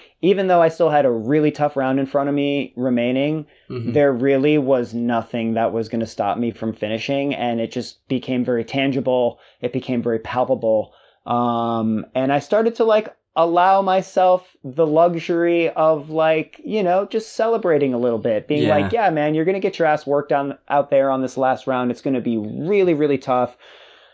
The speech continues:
Speaker 1: You're gonna end up finishing in really, really tough shape, um, really, really ragged shape, but ultimately there's no stopping this now, you know, like, you've,
Speaker 2: Mm-hmm.
Speaker 1: you've, you've kinda done it." And I, and I started,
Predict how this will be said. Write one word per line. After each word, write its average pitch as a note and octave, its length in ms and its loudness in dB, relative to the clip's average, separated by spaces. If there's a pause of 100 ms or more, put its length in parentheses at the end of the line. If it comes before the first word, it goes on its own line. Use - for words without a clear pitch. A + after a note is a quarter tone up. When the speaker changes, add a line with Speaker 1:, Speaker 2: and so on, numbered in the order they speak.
(180)
Speaker 1:
You're C3 200 -2
gonna C#3 380 0
end D3 160 2
up C3+ 140 -2
finishing C#3+ 380 -2
in B2 100 0
really, D#3+ 340 2
really C#3+ 220 2
tough C3 260 -4
shape, A#2+ 500 0
um, A#2 680 -2
really, E3 180 2
really C3+ 220 2
ragged A#2+ 340 0
shape, A#2+ 320 -2
but A2+ 320 0 (380)
ultimately E3 800 -2 (840)
there's B2+ 280 0
no B2 120 0
stopping B2 440 -2
this G#2 180 -10
now, G#2 320 -6
you A#2 120 -4
know, A2+ 200 -2
like, A2+ 300 -4
you've, A2+ 220 -2
Speaker 2:
Mm-hmm. G#2+ 240 -8
Speaker 1:
you've, A2+ 200 -8
you've B2+ 220 -4
kinda B2+ 300 -2
done A#2+ 280 -2
it." G2+ 180 -6
And A#2 180 -4
I, A2+ 140 -2
and A#2 220 -4
I A2+ 80 -2
started, A#2+ 600 -2